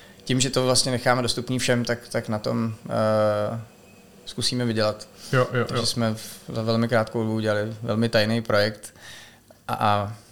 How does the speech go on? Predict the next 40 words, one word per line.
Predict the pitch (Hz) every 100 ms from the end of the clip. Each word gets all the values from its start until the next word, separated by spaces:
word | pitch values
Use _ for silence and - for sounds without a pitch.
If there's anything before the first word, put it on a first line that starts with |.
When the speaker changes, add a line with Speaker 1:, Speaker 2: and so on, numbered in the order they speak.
| -
Speaker 1:
jsem | - 107 - -
pak | 98 - - 139
asi | - - - -
týden | 107 107 107
po | 104
launchi | 104 104 95
potkal | 101 - 104
pár | 104 101 98 -
lidí | 110 101 104
z | -
T-Mobile | 107 107 104 107 107
a, | 110 110 113 110 113 113
a |
z |
Vodafonu | 107 107 120 117 110 104
a, | 107 123 120 120 - - - 143 131 - - -
Speaker 2:
Aha. | 107 123 - -
Speaker 1:
a |
měli | 120 123
nás | 117 117 -
rádi | 104 107 113
potom. | 107 113
Speaker 2:
<laughs> | -
Jo, | 127
jo, | 123 117
jo. | 117
Speaker 1:
Taky | - 117 110 110 - 123
Speaker 2:
Ty | 113
jsi | 139
mě | 143
v | 151 - -
podstatě | 135 - 135 139
naběh | 131 135 131
na, | 143 139 139 - - 139
eh, | 123
další | 123 - 143
otázku | 131 131 131 - 143 143 139 - - -
a, | 127 123 127 127 127 - - -
eh, | 127 117 117 120
tam | 123 120 127